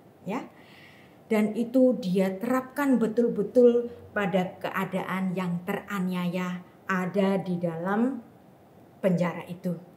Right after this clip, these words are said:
Jadi, sukacita seperti yang dirasakan oleh Rabi Saul dan Silas tadi adalah merupakan suatu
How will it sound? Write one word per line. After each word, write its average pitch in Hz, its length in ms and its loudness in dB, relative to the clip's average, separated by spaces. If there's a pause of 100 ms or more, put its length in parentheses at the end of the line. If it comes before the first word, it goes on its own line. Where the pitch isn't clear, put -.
(280)
Jadi, 240 560 0 (240)
sukacita 269 1000 -2 (1120)
seperti 196 480 -4
yang 175 160 2
dirasakan 175 720 -4
oleh 180 240 -4 (560)
Rabi 247 240 6
Saul 190 400 4
dan 175 160 0
Silas 180 400 -4
tadi 180 560 -8
adalah 180 400 -8
merupakan 175 480 -6
suatu 226 720 2